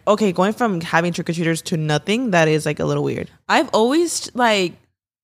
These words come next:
Speaker 2: dreamt of living in a, like, in a blo-, on a block where, like, it gets crazy.
Speaker 1: Mm-hmm.
Speaker 2: Like,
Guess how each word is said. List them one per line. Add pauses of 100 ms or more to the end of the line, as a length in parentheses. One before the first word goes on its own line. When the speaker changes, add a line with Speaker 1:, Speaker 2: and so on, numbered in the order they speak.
(220)
Speaker 2:
dreamt
of
living (1160)
in
a,
like,
in
a
blo-,
on
a
block
where,
like,
it
gets
crazy.
Speaker 1:
Mm-hmm.
Speaker 2:
Like,